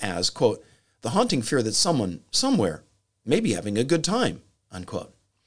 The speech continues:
A precise definition of Puritanism has been a matter of much debate, due in part to its multifaceted influence in not only religious and theological matters, but in,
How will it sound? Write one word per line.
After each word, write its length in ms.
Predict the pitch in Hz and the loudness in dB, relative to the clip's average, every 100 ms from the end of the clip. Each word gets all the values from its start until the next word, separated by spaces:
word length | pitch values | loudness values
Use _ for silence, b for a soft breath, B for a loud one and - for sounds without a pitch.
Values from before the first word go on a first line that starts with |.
| b b b b b b b b b b | b b b b b b b b b b
A 80 | 190 | -2
precise 400 | 247 226 285 311 | 2 2 4 4
definition 420 | 269 254 175 - | 4 4 2 2
of 80 | 123 | 0
Puritanism 640 | - 135 113 98 - 92 - | 2 2 2 0 -2 -4 -2
has 200 | 151 143 | 0 0
been 400 | 170 156 147 - | 0 0 -2 -4
a 40 | 127 | 0
matter 300 | 131 131 120 | 2 4 2
of 100 | 104 | 0
much 220 | 95 - | -2 -2
debate, 400 | 101 95 80 - _ _ 131 | -2 -4 -4 -10 _ _ -4
due 220 | 117 254 | 0 2
in 200 | 220 160 | 2 -2
part 340 | - 147 113 - | 0 0 0 -2
to 140 | 127 | -2
its 200 | 117 - | 0 0
multifaceted 1040 | 107 135 208 - 170 165 98 92 117 127 | 2 4 4 0 -6 -4 -4 -2 -2 -2
influence 520 | 202 247 127 90 73 117 | 2 0 0 -6 -2 0
in 220 | 113 113 B B | -2 -4 B B
not 180 | 147 214 | 0 2
only 220 | 233 170 | 4 2
religious 480 | 117 120 127 123 107 | 2 4 2 2 0
and 120 | 104 | 0
theological 520 | - 110 147 254 - 95 | -2 0 2 2 0 -2
matters, 340 | 85 92 113 | -4 -4 -2
but 160 | 131 131 | -2 -2
in, 180 | 120 | -4